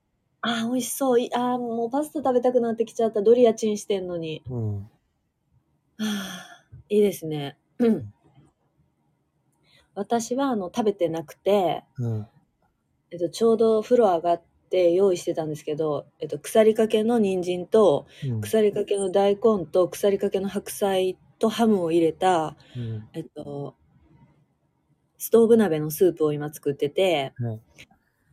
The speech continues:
Speaker 1: で、冷凍のドリアをチンしかけてました。
Speaker 2: はい。
Speaker 1: はい。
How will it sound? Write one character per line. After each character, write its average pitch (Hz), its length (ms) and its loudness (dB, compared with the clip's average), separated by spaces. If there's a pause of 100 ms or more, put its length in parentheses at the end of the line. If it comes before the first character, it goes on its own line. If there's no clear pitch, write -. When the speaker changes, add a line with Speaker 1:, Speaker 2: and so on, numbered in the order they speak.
(140)
Speaker 1:
で、 233 80 6
冷 226 180 6
凍 220 240 2
の 247 440 0 (680)
ド 202 160 6
リ 175 120 6
ア 196 100 6
を 214 100 2
チ 214 180 0
ン 175 80 -4
し - 120 -4
か 175 120 -4
け 165 120 -6
て 131 100 -6
ま 143 100 -8
し - 80 -10
た。 - 200 -12 (600)
Speaker 2:
は 117 200 -4
い。 110 100 -10 (880)
Speaker 1:
は 180 220 -2
い。 - 120 -6